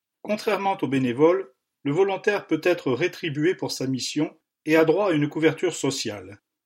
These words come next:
Le service volontaire européen, S V E, le service de solidarité internationale, V S I, ou encore le service civique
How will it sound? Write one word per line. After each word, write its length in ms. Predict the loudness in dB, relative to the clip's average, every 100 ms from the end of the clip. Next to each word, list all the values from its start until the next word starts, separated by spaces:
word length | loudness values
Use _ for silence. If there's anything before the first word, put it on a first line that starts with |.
| _ _ _
Le 100 | -6
service 480 | 0 2 2 0 -4
volontaire 640 | 0 2 2 2 2 2 2
européen, 680 | 2 2 0 0 0 -2 -12 _ -2
S 320 | 0 0 -2
V 320 | -2 -2 -2 -2
E, 300 | -2 -2 _ _ _ _ _ -4
le 100 | -2
service 440 | 2 0 0 -4
de 120 | -2
solidarité 680 | -2 -2 0 0 0 0 2
internationale, 920 | 2 0 0 -2 -2 -4 -2 -4 -6 _ _ _ -2
V 360 | 6 6 6 -2
S 400 | -2 -2 -8 -12
I, 280 | -12 -12 _ _ _ _
ou 160 | -2 0
encore 280 | 0 0 0
le 80 |
service 460 | 0 2 2 0 -6
civique 520 | -6 -6 -6 -8 -12